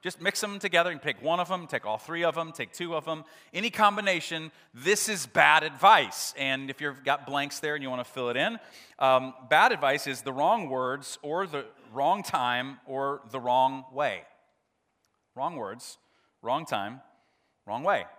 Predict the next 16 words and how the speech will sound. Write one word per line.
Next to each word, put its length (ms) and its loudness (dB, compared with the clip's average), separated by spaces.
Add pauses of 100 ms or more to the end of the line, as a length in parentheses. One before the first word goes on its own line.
(120)
Any 340 -10 (360)
combination 640 -6
of 100 -10
those 480 -8 (1300)
you 200 -10
give 240 0
that 300 4
to 120 -6
a 60 -2
person, 600 -4 (200)
you've 260 -10
just 320 -2
given 340 -4
them 360 -2 (760)
bad 220 6
advice. 500 -2